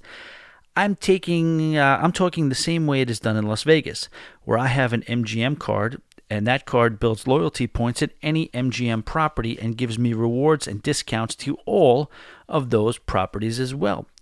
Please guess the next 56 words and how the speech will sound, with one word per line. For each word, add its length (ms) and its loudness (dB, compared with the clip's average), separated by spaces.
I 80 0
feel 280 4
that 140 0
the 80 -12
cruise 360 0
industry 500 0
could 200 -6
really 220 2
benefit 380 -2
from 180 -4
this. 260 -4
I 80 2
will 120 4
keep 300 -4
the 140 2
example 600 2
with 220 -4
Carnival 400 0
Corp 340 0
because 340 -2
they 120 2
have 240 -4
a 60 -2
lot 220 -2
of 100 -6
separate 400 -6
cruise 280 2
lines. 320 -6
For 160 -4
example, 340 -2
if 120 -2
I 80 -2
wanted 220 0
to 80 0
take 220 -6
a 80 -10
cruise 440 2
in 160 0
Europe, 400 2
I 80 0
would 200 0
much 320 -2
be 160 0
more 340 2
inclined 640 0
to 80 -6
cruise 380 -2
with 180 -4
A 200 0
I 160 0
D 260 -2
A 240 0
or 160 6
P 300 2
and 100 4
O 280 4